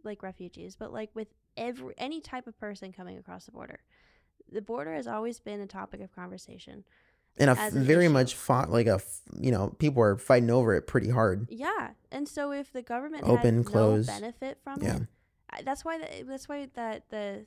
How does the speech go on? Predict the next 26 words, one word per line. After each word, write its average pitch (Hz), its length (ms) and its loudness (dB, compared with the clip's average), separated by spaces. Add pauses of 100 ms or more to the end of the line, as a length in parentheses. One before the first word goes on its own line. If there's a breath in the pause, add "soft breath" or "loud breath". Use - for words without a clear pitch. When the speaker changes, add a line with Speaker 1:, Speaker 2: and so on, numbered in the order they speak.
(100)
Speaker 1:
theory 226 320 -6
that 220 140 -12
they're 196 80 -10
bringing 196 260 -12
them 196 100 -12
in, 208 220 -12
that, - 180 -10 (200)
that 240 200 -6
makes 262 280 -10
sense, - 680 -14 (600)
right? 254 340 -6
It 254 140 -4
is 302 140 -6
a 339 60 -10
theory. 190 480 -14 (340)
It 214 120 -12
is 208 200 -10
a 220 40 -12
little 220 240 -10
conspiratorial, 190 880 -16 (800)
but, 214 360 -6
like, 214 300 -10 (720)
why 220 380 -10
else 233 340 -10
would 220 160 -16
they 214 200 -12